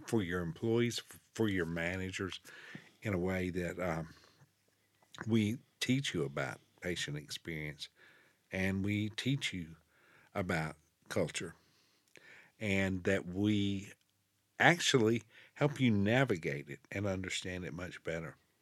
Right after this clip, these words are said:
And it's nothing more fun for me is to go in to a hospital and teach. It's just, it's kinda like a dream come true.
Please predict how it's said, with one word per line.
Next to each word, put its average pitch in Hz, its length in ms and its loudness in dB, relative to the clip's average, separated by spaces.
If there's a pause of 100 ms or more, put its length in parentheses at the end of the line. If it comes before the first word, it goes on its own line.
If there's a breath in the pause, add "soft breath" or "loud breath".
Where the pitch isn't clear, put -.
(540 loud breath)
And 101 180 0
it's 104 220 0
nothing 113 340 4
more 107 180 4
fun 110 280 2
for 101 140 -6
me 101 340 0
is 85 160 -6
to 98 80 -12
go 104 260 -2
in 98 220 -4 (440 loud breath)
to 104 100 0
a 85 40 2
hospital 95 540 -2
and 87 140 -4
teach. 90 460 -4
It's 101 240 0
just, - 400 -6 (640 loud breath)
it's - 460 0
kinda 113 180 4
like 107 220 2
a 107 60 2
dream 101 440 2
come 98 280 -4
true. 104 320 -4